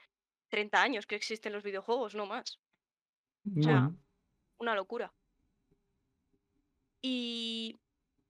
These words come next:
Speaker 1: si lo pensáis bien... No sé, he perdido un poco el hilo ahora.
Speaker 2: Hace treinta
Speaker 1: Yo
Speaker 2: años, hace treinta años que existen los
Speaker 1: Sí, un
Speaker 2: videojuegos.
Speaker 1: segundo.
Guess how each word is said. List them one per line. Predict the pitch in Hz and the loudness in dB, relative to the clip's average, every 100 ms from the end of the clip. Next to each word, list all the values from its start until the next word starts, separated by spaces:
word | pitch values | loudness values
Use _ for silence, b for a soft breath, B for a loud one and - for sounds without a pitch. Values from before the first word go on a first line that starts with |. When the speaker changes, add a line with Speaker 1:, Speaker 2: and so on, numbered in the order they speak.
| _ _ _ _ - | _ _ _ _ -12
Speaker 1:
si | - - 254 | -8 -6 0
lo | 240 | 2
pensáis | 233 240 233 - 233 240 277 285 - - - | 4 2 2 -2 0 0 -2 -8 -12 -16 -12
bien... | 247 262 269 285 311 320 _ _ _ _ _ _ _ _ _ _ _ _ _ _ _ _ _ _ _ _ _ _ _ _ _ _ _ - | -4 0 0 0 -2 -10 _ _ _ _ _ _ _ _ _ _ _ _ _ _ _ _ _ _ _ _ _ _ _ _ _ _ _ -14
No | 247 220 | -10 -10
sé, | 220 | -10
he | 214 | -8
perdido | 220 208 208 | -8 -8 -10
un | |
poco | 202 - 202 | -12 -10 -8
el | 202 | -8
hilo | 202 | -8
ahora. | 196 208 - _ _ _ _ _ _ - - | -8 -12 -18 _ _ _ _ _ _ -6 0
Speaker 2:
Hace | 135 139 | 6 8
treinta | 131 127 131 135 131 | 10 12 12 12 12
Speaker 1:
Yo | |
Speaker 2:
años, | 135 135 139 147 156 - - | 12 12 12 12 8 -2 2
hace | 131 135 | 4 6
treinta | 127 131 127 127 | 10 12 12 12
años | 127 135 | 12 10
que | 135 | 8
existen | 127 131 131 | 4 4 8
los | 127 | 10
Speaker 1:
Sí, | 127 123 127 | 10 10 10
un | |
Speaker 2:
videojuegos. | |
Speaker 1:
segundo. | 135 143 180 | 8 6 4